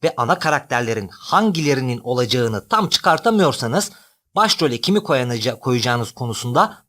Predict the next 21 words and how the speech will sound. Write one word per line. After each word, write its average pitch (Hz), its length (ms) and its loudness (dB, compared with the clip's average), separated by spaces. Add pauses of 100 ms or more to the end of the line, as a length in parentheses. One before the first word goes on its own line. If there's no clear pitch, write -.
duygularınıza 131 640 0
güvenin. 92 440 -6 (540)
En 196 180 4
çok - 260 0
ilginizi 123 460 -2
çeken 101 340 -2 (360)
ve 202 360 -2
karakteriyle, 139 840 0 (680)
kaderiyle 139 760 2 (200)
en 247 220 4
çok - 320 0
ilgilendiğiniz 131 720 0
karakter 190 580 -2 (320)
büyük 233 240 0
olasılıkla 143 800 2
baş - 180 2
karakteriniz 123 580 -2
olmaya 143 640 0
en 175 320 2
uygun 135 360 0
adaydır. 113 580 0